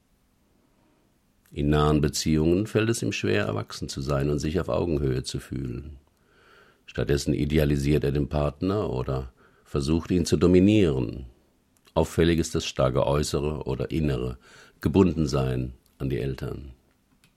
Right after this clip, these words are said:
Ein neuntes Lebensthema, nicht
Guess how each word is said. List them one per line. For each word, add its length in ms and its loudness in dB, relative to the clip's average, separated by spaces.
Ein 240 -2
neuntes 380 0
Lebensthema, 840 4
nicht 500 2